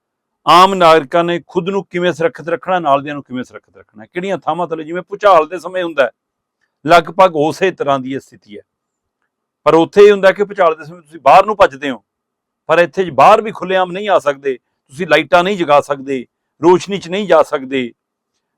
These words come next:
ਵੱਡੀ ਥਾਵਾਂ ਦੇ ਉੱਤੇ ਜਨਤਕ ਤੌਰ ਤੇ ਇਕੱਠੇ ਨਹੀਂ ਹੋ ਸਕਦੇ, ਕਿਉਂਕਿ ਉਹਨਾਂ ਦੀ ਨਿਸ਼ਾਨਦੇਹੀ ਕਰਕੇ ਉੱਥੇ ਬੰਬਾਰੀ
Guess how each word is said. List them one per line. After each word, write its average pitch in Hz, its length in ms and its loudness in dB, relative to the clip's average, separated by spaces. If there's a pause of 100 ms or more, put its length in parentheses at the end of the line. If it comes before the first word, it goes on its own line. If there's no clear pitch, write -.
ਵੱਡੀ 156 240 0
ਥਾਵਾਂ 185 300 0
ਦੇ 170 80 -18
ਉੱਤੇ 185 320 -4 (160)
ਜਨਤਕ 165 300 -4
ਤੌਰ 180 180 -8
ਤੇ 190 80 -12
ਇਕੱਠੇ 202 400 -2
ਨਹੀਂ 175 140 -6
ਹੋ 143 100 -6
ਸਕਦੇ, 135 360 -10
ਕਿਉਂਕਿ - 720 -12 (480)
ਉਹਨਾਂ 165 180 -2
ਦੀ 151 80 -10
ਨਿਸ਼ਾਨਦੇਹੀ 131 460 -8
ਕਰਕੇ 117 300 -14
ਉੱਥੇ 135 200 -20
ਬੰਬਾਰੀ 117 520 -8